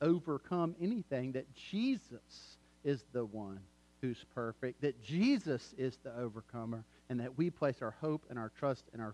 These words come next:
faith in him. And as we walk by faith with him, well, then he empowers us to repent and to turn and to see change in our lives. And this is so much better. We see as well, point three, that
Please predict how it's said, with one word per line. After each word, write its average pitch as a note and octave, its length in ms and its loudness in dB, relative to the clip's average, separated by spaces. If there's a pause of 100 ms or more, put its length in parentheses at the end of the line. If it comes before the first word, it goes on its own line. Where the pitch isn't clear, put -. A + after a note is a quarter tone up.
faith A#2+ 200 -2 (140)
in A2 160 -6
him. A2+ 260 -6
And A2 100 -8
as C#3 280 0
we C3 100 -2
walk B2 320 0
by D#3 160 2
faith C#3+ 340 -2
with B2 220 -2
him, F2+ 140 -14 (1080)
well, B2 60 -10
then A#2+ 200 -2
he D#3 140 6
empowers B2+ 540 0
us A2+ 100 -2 (140)
to - 40 -14
repent C3 440 -4 (340)
and A#2 140 0
to G2+ 80 -2
turn C3 580 -4 (220)
and A#2 120 -4
to G#2 60 -6 (160)
see A#2+ 260 -4
change A#2 520 -6
in A2+ 100 -6
our G2 180 -8
lives. F#2 600 -12 (1040)
And A#2+ 100 -2
this B2 160 -4
is A2+ 80 -10
so C#3 240 -4
much C3 220 -2 (340)
better. G2 320 -8 (1000)
We B2 100 -4
see D3 160 0
as C3+ 140 0
well, D3 180 8
point D3 340 -2
three, E3 260 2
that C3 180 0